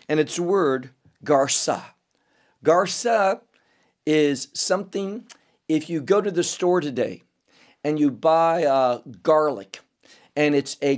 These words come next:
crush or a finely ground up garlic, it will use this same word, or for anything that is ground in a fine way. And he says, "My soul is crushed,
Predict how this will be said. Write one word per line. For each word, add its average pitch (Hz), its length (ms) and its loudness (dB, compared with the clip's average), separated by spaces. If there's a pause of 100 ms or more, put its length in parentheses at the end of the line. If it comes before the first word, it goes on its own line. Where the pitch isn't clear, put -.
(120)
crush - 600 -2
or 143 180 2
a 131 60 0
finely 190 600 -2
ground 175 800 -2
up 156 280 2 (200)
garlic, 156 540 0 (160)
it 185 120 0
will 190 140 0
use 165 320 0
this 170 300 -2
same 139 540 -4
word, 185 380 0
or 180 200 -2
for 160 280 -8
anything 220 560 -2 (580)
that 156 180 4
is 139 180 -2 (140)
ground 175 800 0
in 156 120 -2
a 143 140 2
fine 151 720 0
way. 120 460 0 (560)
And 160 120 2
he 160 80 0
says, 151 460 0
"My 196 360 0
soul 139 640 -4 (560)
is 135 340 -2 (140)
crushed, - 720 -4